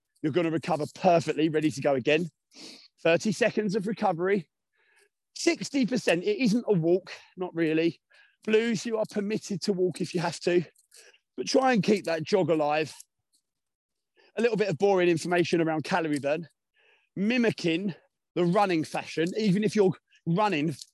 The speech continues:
slower than you're walking, actually burns thirty percent more calories than walking, even if you're working slower, 'cause you've got that little bounce and shuffle, more body engagement. Five seconds. Here we go. Two minutes.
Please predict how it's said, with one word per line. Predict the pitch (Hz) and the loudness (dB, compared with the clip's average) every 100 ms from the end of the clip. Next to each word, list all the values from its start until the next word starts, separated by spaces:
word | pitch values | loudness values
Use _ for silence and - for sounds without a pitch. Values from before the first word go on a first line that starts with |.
| - | -14
slower | - 214 202 190 | -2 2 4 4
than | 180 | 2
you're | 175 175 | 2 2
walking, | 180 180 - 156 160 - - - - - | 2 0 -2 -6 -6 -16 -20 -20 -6 -2
actually | 220 175 202 | 0 0 2
burns | 170 208 196 151 170 | 4 8 8 8 4
thirty | - 185 170 | 4 4 4
percent | 127 180 160 | 0 0 2
more | 160 | 0
calories | - 170 143 131 | 0 0 0 -2
than | 135 139 | -4 -2
walking, | 135 - 110 104 - - - - - | -2 -2 -4 -4 -14 -16 -18 -2 6
even | 202 180 | 8 10
if | 190 165 | 8 8
you're | |
working | 190 175 - 165 | 8 8 6 0
slower, | - 165 147 - - _ _ _ _ - - _ _ | 2 2 2 0 -8 _ _ _ _ -20 -20 _ _
'cause | 151 | 0
you've | 151 | 2
got | 165 | 2
that | 151 151 | 2 0
little | 165 160 | 0 2
bounce | 196 160 156 - | 2 2 0 -4
and | 151 | -4
shuffle, | - 165 - 135 | 0 -2 0 -2
more | 135 151 | 0 0
body | 127 160 147 | 2 4 4
engagement. | 143 135 143 117 90 - - _ _ _ _ _ - | 4 2 0 -2 -12 -16 -20 _ _ _ _ _ 0
Five | 320 339 202 | 4 4 4
seconds. | 294 254 208 131 110 - - _ _ _ _ - _ - - | 2 2 -2 -2 -6 -10 -16 _ _ _ _ -20 _ -14 -2
Here | 208 | 0
we | 214 | 4
go. | 247 220 | 2 2
Two | - 370 294 | 0 2 4
minutes. | 330 294 - - - | 2 0 -4 -12 -12